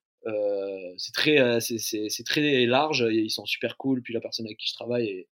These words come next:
est géniale. Euh, en gros, elles me disent ju-, ils me disent juste, euh, « Fais ton truc, be yourself. » Euh, puis, euh, puis moi, c'est sûr que je me force à faire quelques, quelques posts sur mes réseaux sociaux, et cetera, pour jouer le jeu et parce que je sais que c'est, c'est important et que ça représente la marque.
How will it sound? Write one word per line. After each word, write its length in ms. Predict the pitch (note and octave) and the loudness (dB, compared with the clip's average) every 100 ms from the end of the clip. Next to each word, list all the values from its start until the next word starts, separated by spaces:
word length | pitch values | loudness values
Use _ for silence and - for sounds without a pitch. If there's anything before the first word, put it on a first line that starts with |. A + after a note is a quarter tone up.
| - | -16
est 200 | G2+ G#2 | -10 -2
géniale. 500 | G#2+ G#2+ A2 C#3+ D#3 _ _ - _ - | 0 2 0 0 -4 _ _ -20 _ -6
Euh, 160 | G2 G2+ G#2 G#2 G#2+ _ _ _ _ - | -6 -6 -12 -20 _ _ _ _ _ -6
en 100 | C#3 | -4
gros, 240 | B2 D3 | 4 8
elles 180 | C#3 A2+ | 8 6
me 140 | A2+ A2+ | 4 2
disent 220 | A2+ A2 | 0 -4
ju-, 140 | A#2 | -4
ils 100 | B2+ | -4
me 60 | C3 | -2
disent 180 | A#2 A2 | -2 -2
juste, 300 | C3 B2 G#2+ | -2 -2 -2
euh, « 240 | G2 E2+ _ _ _ _ - | -2 -4 _ _ _ _ 0
Fais 100 | D#3+ | 2
ton 140 | D3+ | 2
truc, 300 | - D3 C3+ | 2 2 2
be 40 | B2+ | 2
yourself. » 680 | C#3 B2 - B2+ C#3+ C#3 - _ _ _ F#2+ | 4 4 2 2 2 -2 -16 _ _ _ -2
Euh, 480 | G#2+ G#2+ G#2+ G#2 G#2 - | 2 2 2 0 -4 -10
puis, 180 | - A#2 | -2 0
euh, 100 | A2 G#2+ | 0 -2
puis 120 | - B2+ | -4 0
moi, 320 | C3+ C3+ D3 | 4 6 6
c'est 120 | C3 | 4
sûr 180 | A#2 C#3+ | 0 0
que 80 | A#2+ | 0
je 100 | A2+ | -2
me 80 | |
force 300 | A2 A#2+ A#2+ | -2 0 2
à 80 | A2 | -2
faire 140 | - G#2+ G2+ | -2 -4 -2
quelques, 260 | B2+ A2+ A2+ - | -2 -4 -6 0
quelques 240 | B2 A#2+ | 0 2
posts 200 | A#2 A#2+ | -2 -2
sur 100 | - | -2
mes 80 | G#2+ | -4
réseaux 240 | G#2 G2+ G#2 | -4 -4 -6
sociaux, 500 | G#2+ - B2 A#2 A#2 | -6 -2 2 4 4
et 80 | |
cetera, 420 | A2 F#2+ G2+ G#2 A#2 | 0 -4 -2 0 0
pour 120 | G2 | -4
jouer 180 | G2+ G#2 | -4 -4
le 60 | |
jeu 320 | G#2 G#2+ A#2+ G#2+ | -4 -2 -2 -2
et 60 | |
parce 180 | G2+ F#2+ | -4 -8
que 120 | - | -8
je 80 | F#2 | -8
sais 160 | - A2 | -8 -6
que 40 | |
c'est, 200 | - E2+ _ _ _ | -8 -10 _ _ _
c'est 140 | - | -6
important 480 | G2 - - G#2+ B2+ | -6 -8 -8 -4 -2
et 100 | G2+ | -4
que 120 | G2+ | -6
ça 100 | G2 | -4
représente 480 | F#2+ G2+ G#2+ G#2+ A#2 | -4 -4 -4 -4 -4
la 120 | G2+ | -4
marque. 360 | G#2 C3+ - | -2 -4 -6